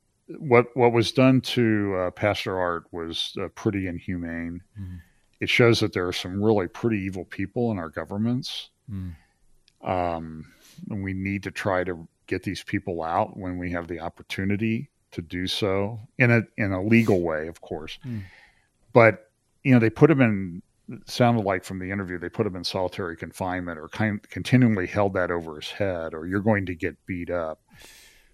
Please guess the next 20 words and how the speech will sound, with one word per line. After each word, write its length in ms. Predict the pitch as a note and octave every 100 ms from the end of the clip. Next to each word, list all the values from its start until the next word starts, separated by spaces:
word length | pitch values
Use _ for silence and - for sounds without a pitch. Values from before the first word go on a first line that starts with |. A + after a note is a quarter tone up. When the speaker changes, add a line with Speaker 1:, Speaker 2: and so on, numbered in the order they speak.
| _
Speaker 1:
And 120 | G#2 G#2+
I 80 |
know 220 | A#2 B2 A#2
from, 560 | - G2 F2+ E2+ E2 _ _ _ _ _
uh, 240 | F2 D2+ D2 _
people 340 | - A2 G#2
that 80 | G2
I've 160 | F#2+ E2+
known 320 | F2 F2 F2
that 100 | E2+
have 180 | E2 D2+
been 140 | F2+
in 100 | E2+
prison 600 | D#2+ - F#2+ F2+ F#2 E2 E2+
in 120 | D#2+
solitary 500 | - F#2 F#2 F#2+ E2+
confinement, 600 | - D#2+ F#2 F2+ F2+ E2
it's, 280 | D#2+ - -
it's 240 | A#2 -
torture. 520 | - - D#3+ - -